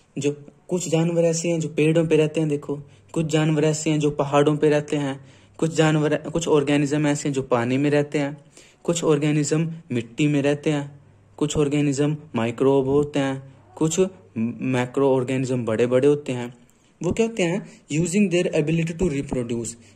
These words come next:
यानी कि रिप्रो-, बच्चा पैदा करने की, रिप्रोडक्शन की एबिलिटी का वो वहाँ यूज़ करते हैं।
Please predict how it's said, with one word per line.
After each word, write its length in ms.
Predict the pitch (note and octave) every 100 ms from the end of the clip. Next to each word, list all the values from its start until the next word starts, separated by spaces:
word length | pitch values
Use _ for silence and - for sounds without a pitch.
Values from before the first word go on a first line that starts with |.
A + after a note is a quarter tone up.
| -
यानी 180 | D3+ E3
कि 180 | A3+ B3+ -
रिप्रो-, 280 | C#3 D#3+ F#3
बच्चा 360 | D3+ D3 - G#3+
पैदा 300 | G#3+ F3 E3
करने 260 | E3 C#3+
की, 80 | B2+
रिप्रोडक्शन 580 | C#3+ D#3+ F#3+ G3 - G3
की 120 | G3
एबिलिटी 400 | E3+ D3 D3 D#3
का 80 | D#3+
वो 120 | E3
वहाँ 160 | E3+ E3+
यूज़ 280 | D#3 D#3 -
करते 300 | A#2 G#2+
हैं। 120 | A2+